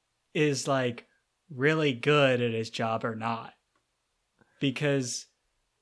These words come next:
it seems like he's just listening to people's advice and not coming up with any ideas and just, like, picking one.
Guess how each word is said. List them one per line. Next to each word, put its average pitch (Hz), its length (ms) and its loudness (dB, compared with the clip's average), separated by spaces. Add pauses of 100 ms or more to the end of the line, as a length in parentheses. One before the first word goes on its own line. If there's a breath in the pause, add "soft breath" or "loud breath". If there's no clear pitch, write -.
(220)
it 185 180 -4
seems 240 300 0
like 302 180 2
he's 208 220 0
just 170 380 -2 (220)
listening 151 580 0
to 156 120 -4
people's 139 360 -2
advice 117 760 -2 (640)
and 139 140 0
not 135 240 2
coming 135 300 0
up 127 200 0
with 127 160 -4
any 127 200 0
ideas 113 760 -4 (360)
and 139 160 0
just, 127 160 -4
like, 123 300 -2
picking 117 440 -4
one. - 220 -18